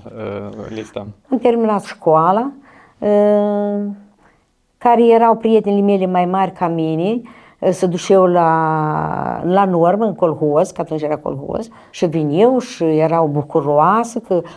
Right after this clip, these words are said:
Speaker 2: au trecut luna și au primit vreo doi bănuți și când am terminat școala și eu, n-am vrut să mă studiez mai departe,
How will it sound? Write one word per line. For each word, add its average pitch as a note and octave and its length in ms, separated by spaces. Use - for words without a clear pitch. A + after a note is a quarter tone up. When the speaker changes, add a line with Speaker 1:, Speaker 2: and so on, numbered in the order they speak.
Speaker 2:
au F3+ 80
trecut F3 360
luna G#3+ 280
și B3+ 120
au E3 60
primit F3 260
vreo D#3+ 160
doi D#3 220
bănuți D3 520
și - 100
când F#3+ 140
am F3+ 80
terminat G3 380
școala D#3+ 460
și C#3 400
eu, B3+ 180
n-am C#4+ 240
vrut E3 140
să D#3 140
mă D3+ 120
studiez D3 440
mai C#3 160
departe, B2+ 640